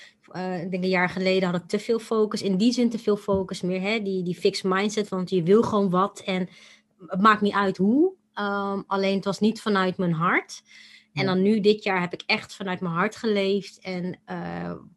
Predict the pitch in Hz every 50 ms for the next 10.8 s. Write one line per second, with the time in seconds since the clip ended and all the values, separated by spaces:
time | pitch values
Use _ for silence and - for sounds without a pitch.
0 | _ _ - 311 311 - 311 302 - 254 254 - - 233 220 214 202 202 202 202
1 | 202 - - _ _ - 208 226 254 262 254 - 214 220 220 - 233 220 - -
2 | 226 220 214 214 220 220 214 214 208 196 190 185 185 185 185 180 - - 175 185
3 | - - 180 170 175 175 185 - - - - - _ _ _ _ _ - 185 185
4 | 180 175 170 180 165 - 185 190 190 - 185 - - - 185 185 - - 185 175
5 | - - 196 - - 175 175 175 175 - 247 262 277 262 - 233 - - - 214
6 | 208 - 214 190 185 185 185 180 - - - 180 - 190 190 185 - - 214 208
7 | 214 _ - 226 226 226 226 220 220 220 220 - - 208 - - 220 214 208 214
8 | 208 - 220 220 214 214 208 - - - 214 208 202 196 196 202 202 202 - _
9 | _ - - - - - 170 170 175 170 190 190 185 - _ _ - - _ _
10 | 196 196 190 190 185 180 180 180 180 180 180 175 175 175 180 175